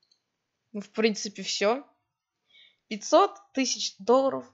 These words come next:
мы отдали Роме, когда он выиграл в нашей честной битве Bugatti Болид. Всем спасибо за просмотр. Ставьте лайк, пишите комментарии. Ну а с вами был Iron Run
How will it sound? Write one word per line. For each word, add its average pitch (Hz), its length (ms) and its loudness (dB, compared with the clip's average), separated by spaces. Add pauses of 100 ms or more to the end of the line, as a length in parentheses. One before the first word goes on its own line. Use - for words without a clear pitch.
(100)
мы 226 200 0
отдали 240 680 6 (460)
Роме, 285 680 12 (340)
когда 294 420 8
он 277 240 2
выиграл 285 520 4
в 240 240 -2
нашей 311 440 6
честной 311 560 4
битве 277 460 2
Bugatti 262 540 4
Болид. 254 380 -2 (160)
Всем 330 380 6
спасибо 285 540 8
за 233 140 6
просмотр. 240 560 4
Ставьте 294 320 6
лайк, 330 200 10
пишите 269 240 -4
комментарии. 277 680 4 (200)
Ну 247 100 4
а 277 80 6
с 269 100 -8
вами 311 280 10
был 233 260 2
Iron 302 480 12
Run 247 260 4